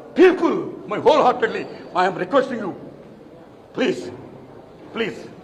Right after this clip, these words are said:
thank you. మన తెలంగాణ రాష్ట్ర ముఖ్యమంత్రి శ్రీ రేవంత్ రెడ్డి గారిని, మన ఆంధ్రప్రదేశ్ ముఖ్యమంత్రి శ్రీ చంద్రబాబు నాయుడు గారిని నేను విజ్ఞప్తి చేస్తున్నాను. అయ్యా, మా సినిమా ఇండస్ట్రీలో చాలామంది ప్రముఖులు వారు వారి సమస్య చెప్పుకోవడం కోసం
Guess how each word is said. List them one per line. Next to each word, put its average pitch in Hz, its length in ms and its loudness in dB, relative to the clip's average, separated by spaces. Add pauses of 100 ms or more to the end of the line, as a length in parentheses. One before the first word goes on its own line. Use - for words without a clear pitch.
(100)
thank 202 160 -4
you. 165 100 -4 (680)
మన 156 120 -4
తెలంగాణ 196 600 0
రాష్ట్ర 175 260 -2
ముఖ్యమంత్రి 175 540 -6 (1000)
శ్రీ 165 180 -4
రేవంత్ 180 320 0
రెడ్డి 160 180 -6
గారిని, 151 340 -2 (1000)
మన 151 120 -6
ఆంధ్రప్రదేశ్ 196 440 -2
ముఖ్యమంత్రి 175 520 -6 (840)
శ్రీ 180 120 -8 (140)
చంద్రబాబు 208 320 2
నాయుడు 175 180 0
గారిని 151 260 -2 (400)
నేను 147 200 -8
విజ్ఞప్తి 175 340 -6
చేస్తున్నాను. - 460 -10 (360)
అయ్యా, 196 360 0 (760)
మా 156 160 -2
సినిమా 185 280 -4
ఇండస్ట్రీలో 180 440 -6 (100)
చాలామంది 190 380 2
ప్రముఖులు 175 380 -4 (680)
వారు 170 200 4
వారి 170 160 2
సమస్య - 280 -6
చెప్పుకోవడం 175 300 -4
కోసం 175 320 -6